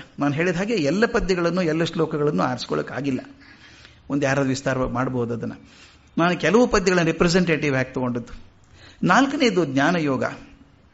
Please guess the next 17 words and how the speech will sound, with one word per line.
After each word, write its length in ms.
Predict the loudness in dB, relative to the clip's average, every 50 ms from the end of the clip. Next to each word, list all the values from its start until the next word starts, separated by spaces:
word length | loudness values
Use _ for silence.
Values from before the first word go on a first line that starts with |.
| -20 -20 -20 _ _ _ _ -20 -20 -20 _ -6 -2
ಅದನ್ನ 260 | 0 2 2 2 0
ಜ್ಞಾನ 400 | 2 2 4 6 6 6 4 2
ಕರ್ಮ 280 | 2 2 2 2 2
ಸನ್ಯಾಸ 440 | 2 2 2 0 2 2 0 0 -2
ಯೋಗ 260 | -2 -2 -2 -2 -2
ಅಂತೂ 260 | -2 -2 -2 -2 -4 -4
ಕರೀತಾರೆ. 720 | -2 -4 -4 -2 -2 -2 -2 -4 -6 -8 -18 -20 -16 -8 -4 0
ಡಿ 140 | 2 2
ವಿ 120 | 4 4 4
ಜಿ 100 | 4 4
ಅದನ್ನ 220 | 4 4 4 4
ನಿರ್ಲೇಪ 420 | 4 4 6 6 6 6 6 4 0
ಕರ್ಮ 300 | 0 2 0 2 2 2
ಯೋಗ 280 | 2 2 2 2 0
ಅಂತ 300 | 0 0 0 0 0 0
ಅವ್ರು 180 | 0 0 2 0
ಬರೆದಿದ್ದಾರೆ. 580 | 0 -2 -2 -2 -4 -6 -8 -10 -10 -14 -20